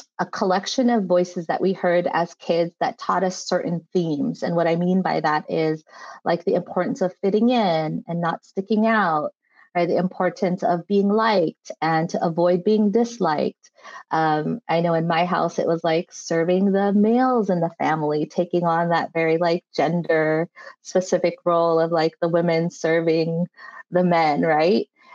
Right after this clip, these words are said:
And so I remember when I <laughs> first started date, when I first, like, brought home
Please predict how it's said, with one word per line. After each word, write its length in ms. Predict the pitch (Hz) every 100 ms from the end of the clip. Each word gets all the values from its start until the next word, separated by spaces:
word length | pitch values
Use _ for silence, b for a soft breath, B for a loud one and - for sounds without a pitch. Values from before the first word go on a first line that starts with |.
| -
And 100 | 170
so 100 | 165
I 80 | 147
remember 380 | 175 180 175 175
when 140 | 165
I 80 | 175
<laughs> 40 | -
first 220 | 185 -
started 460 | - 196 190 170 - _ - 160
date, 360 | 175 170 175 - -
when 320 | 180 170 170
I 120 | - 175
first, 260 | 180 175
like, 220 | 156 156
brought 200 | - 139
home 520 | - 175 165 156 160